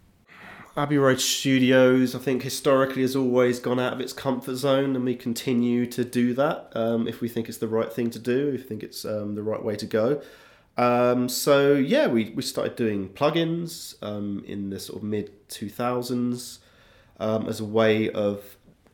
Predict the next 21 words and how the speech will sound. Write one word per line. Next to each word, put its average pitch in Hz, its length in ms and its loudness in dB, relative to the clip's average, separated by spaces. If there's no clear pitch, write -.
producers, 135 580 -4
engineers, 123 480 -4
artists 127 380 -4
all 131 80 -4
around 131 180 0
the 117 60 -2
world 120 340 4
who 117 140 -6
can't 131 280 0
get - 120 -10
to 104 120 -8
Abbey 101 140 -6
Road 107 240 -2
to 113 60 -10
get 107 180 -6
some 117 220 -6
of 107 60 -6
that 110 140 -2
Abbey 113 200 -10
Road 110 180 -4
sound, - 400 -8